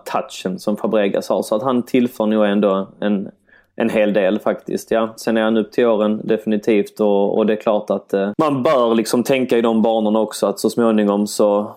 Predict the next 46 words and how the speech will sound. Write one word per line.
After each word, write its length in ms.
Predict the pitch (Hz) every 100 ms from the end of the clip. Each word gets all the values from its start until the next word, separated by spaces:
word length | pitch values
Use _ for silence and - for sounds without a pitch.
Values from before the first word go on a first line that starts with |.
| -
så 200 | - 120
ska 180 | - 110
man, 300 | 101 98 101
ska 200 | - 110
han 100 | 107
också 240 | 101 -
ersättas. 460 | 104 104 - - 107
Men 120 | 117
Fabregas 500 | 127 123 117 110 113
har 80 | 135
ändå 180 | 110 110
gjort, 340 | 107 101 - -
gjort 300 | 120 127 101
det 60 | 113
rätt 220 | 110 107
så 80 | -
bra 300 | 104 113 -
den 80 | -
här 80 | 104
säsongen, 380 | 107 104 101 104
får 140 | 113
jag 40 | 101
ändå 140 | 104
säga. 380 | - 101 98 120 - -
Man 160 | 143 147
vet 280 | 143 107 117
ofta 240 | 113 117
vad 120 | 104
man, 240 | 104 98 104
vad 100 | 107
man 160 | 104
får, 320 | - 101 95 104
eh, 480 | 98 95 98 98 110
med 260 | 107 117 107
honom, 340 | 110 104 104
och 400 | 104 104 104 107
han 160 | 120 120
är, 80 | 110
han 200 | 127 123
sätter 320 | 143 - 101
de 120 | 113
här, 480 | 113 98 98 101 98
eh, 40 | 98
precisa 540 | - 113 117 95 95
passningarna 840 | 98 104 - 101 98 98 101 104 98
och, 440 | 107 104 104